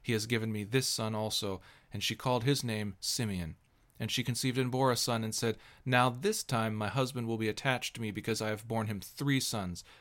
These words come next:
Therefore his name was called Levi. And she conceived again and bore a son, and said, "This time I will praise the Lord."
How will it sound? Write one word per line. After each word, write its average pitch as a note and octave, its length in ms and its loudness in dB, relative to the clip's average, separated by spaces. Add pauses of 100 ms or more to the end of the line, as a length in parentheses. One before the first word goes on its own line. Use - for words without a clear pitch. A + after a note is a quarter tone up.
(120)
Therefore A#2+ 400 4
his A#2 220 -2
name G#2+ 180 -4
was G2+ 140 -6
called G2 320 -2 (180)
Levi. F2+ 520 -6 (360)
And G#2+ 100 -6
she - 160 0
conceived A2 460 -2
again G#2+ 420 0
and F#2+ 140 -4
bore G2 220 0
a F#2 40 -4
son, G2+ 280 -2
and F#2+ 160 -4
said, G2 260 -4 (120)
"This C#3+ 200 2
time A2+ 400 -2
I G#2 60 -8
will G2 160 -4
praise B2 500 -4
the A2+ 100 -4
Lord." F#2 360 -4